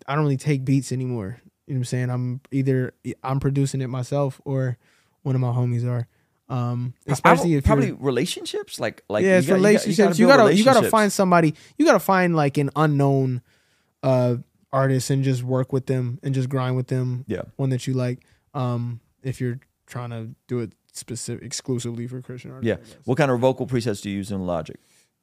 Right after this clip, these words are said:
Speaker 1: Man, I don't know the names of any of them.
Speaker 2: Yeah. Are you using the, the, the, the, obviously you got some auto-tune on this, but do you ever use the manual pitch corrector in Logic?
Speaker 1: Never.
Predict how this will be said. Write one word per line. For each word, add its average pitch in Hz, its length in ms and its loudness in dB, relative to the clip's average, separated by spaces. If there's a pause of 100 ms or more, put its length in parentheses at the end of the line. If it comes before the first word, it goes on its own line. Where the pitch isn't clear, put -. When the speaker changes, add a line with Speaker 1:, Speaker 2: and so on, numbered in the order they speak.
(380)
Speaker 1:
Man, 143 680 -2
I 135 120 -2
don't 123 140 -2
know 120 120 -6
the 104 120 -8
names 110 320 -10
of 87 200 -16
any 107 220 -10
of 73 100 -18
them. 64 200 -20 (480)
Speaker 2:
Yeah. 87 180 -8 (120)
Are 120 80 4
you 156 160 0
using 214 300 -2
the, 151 160 2
the, 110 500 2 (220)
the, - 120 -6 (100)
the, 110 140 -2 (720)
obviously 135 360 0
you 127 40 -2
got 117 140 2
some 107 100 -6
auto-tune 110 400 -2
on 92 100 -4
this, 92 120 -8
but 107 120 -10
do 117 80 -6
you 151 160 -4
ever 139 140 -4
use 127 240 -4
the 104 80 -4
manual 117 400 -4
pitch - 220 -10
corrector 147 340 -8
in 143 100 -8
Logic? 143 400 -12
Speaker 1:
Never. 90 320 -12